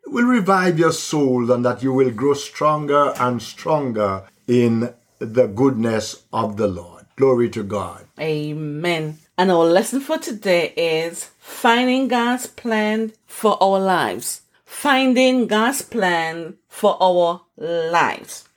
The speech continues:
Speaker 2: And the scripture portion is coming from Acts twenty-two and verse ten. It says, "So I said, 'What shall I do, Lord?' And the Lord said to me, 'Arise and go into Damascus,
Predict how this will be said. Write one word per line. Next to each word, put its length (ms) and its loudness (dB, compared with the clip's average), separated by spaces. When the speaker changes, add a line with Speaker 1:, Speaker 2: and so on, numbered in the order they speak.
Speaker 2:
And 140 2
the 80 2
scripture 400 -2
portion 400 0
is 160 0
coming 300 -2
from 340 -4
Acts 480 -2
twenty-two 880 0
and 300 2
verse 380 -2
ten. 480 -2
It 160 -6
says, 580 2
"So 280 0
I 200 0
said, 540 -2
'What 420 0
shall 300 0
I 160 4
do, 180 -2
Lord?' 520 -2
And 180 2
the 40 2
Lord 280 4
said 260 -2
to 100 -4
me, 340 -2
'Arise 680 2
and 200 -2
go 180 2
into 340 -4
Damascus, 800 -4